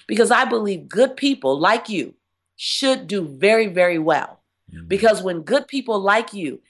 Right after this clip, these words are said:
Speaker 1: and like each person watching this podcast, when each, when good people do well, good people do more good in the world.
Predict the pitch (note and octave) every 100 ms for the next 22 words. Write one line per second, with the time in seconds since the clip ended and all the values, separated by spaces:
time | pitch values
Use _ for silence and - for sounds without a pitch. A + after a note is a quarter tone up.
0 | _ F3+ F#3+ F3 - A#3+ B3 - A#3+ A3+
1 | F3+ D3+ D#3 A3 A3+ B3+ A3+ A#3+ B3+ -
2 | B3+ - G3 - F3+ - A#3+ A#3 _ F3+
3 | E3+ C#3 C4 C4+ B3+ G3 F3 D#3+ G#3 G#3
4 | F3 D#3+ G#3+ C#4 F4+ _ _ _ _ _
5 | _ D3+ A#3+ B3+ B3 G#3+ F3+ D3 G#3 F#3
6 | D#3+ D#3+ F#3 E3 B2+ A#2+ G#2+ F2+